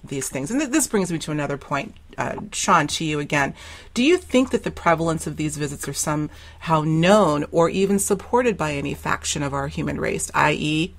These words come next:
shadowy groups, pun intended? Could they be working in concert and in cooperation on some level with these entities, you think?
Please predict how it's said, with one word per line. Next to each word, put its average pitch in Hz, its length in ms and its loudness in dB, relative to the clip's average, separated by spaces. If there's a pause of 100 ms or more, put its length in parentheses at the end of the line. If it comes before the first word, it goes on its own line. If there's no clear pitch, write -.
shadowy 143 760 0
groups, - 720 4 (100)
pun 147 160 -2
intended? 135 420 -2 (380)
Could 240 180 8
they 240 120 8
be 220 120 0
working 208 380 2
in 214 120 -2
concert 202 580 0
and 185 100 0
in 190 80 -2
cooperation 190 640 0
on 190 80 -4
some 190 220 -4
level 185 260 0
with 180 120 -2
these 185 180 -2
entities, 185 520 -4
you 190 60 0
think? 190 360 -6